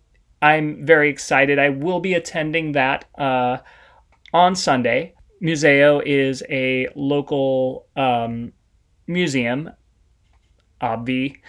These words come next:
Last year, they did a fantastic, uh,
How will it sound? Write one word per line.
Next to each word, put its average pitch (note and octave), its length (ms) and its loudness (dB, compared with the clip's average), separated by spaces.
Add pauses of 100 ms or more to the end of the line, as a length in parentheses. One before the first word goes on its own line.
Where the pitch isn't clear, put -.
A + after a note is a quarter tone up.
(260)
Last D#3+ 380 4
year, D#3+ 200 2
they D#3 140 2
did C#3 340 2
a C3 480 -2
fantastic, C3+ 1200 -2 (120)
uh, B2 340 2